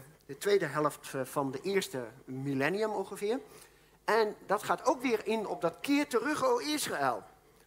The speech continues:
En dan beseffen ze zich van, "Ja, maar ik kan helemaal zelf niet terugkeren." De verloren zoon probeerde terug te keren op zijn eigen condities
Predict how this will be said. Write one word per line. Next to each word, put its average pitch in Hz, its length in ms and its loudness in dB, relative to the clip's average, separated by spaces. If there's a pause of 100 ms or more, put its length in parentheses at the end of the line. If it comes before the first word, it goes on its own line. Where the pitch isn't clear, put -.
(540)
En 233 160 2
dan 233 260 4
beseffen 302 560 2
ze 262 120 -6
zich 262 280 -2
van, 208 160 -2
"Ja, 220 120 4
maar 214 200 -2
ik 226 140 -2
kan 202 180 2
helemaal 170 400 0
zelf 269 540 2
niet 233 380 -4
terugkeren." 220 800 -4 (2000)
De 165 200 2 (280)
verloren 214 680 -2
zoon 113 400 -6 (1080)
probeerde 151 500 -6
terug 151 300 -8
te - 120 -18
keren 120 500 -10
op - 180 -8
zijn 110 200 -8
eigen 156 360 -2
condities - 720 -12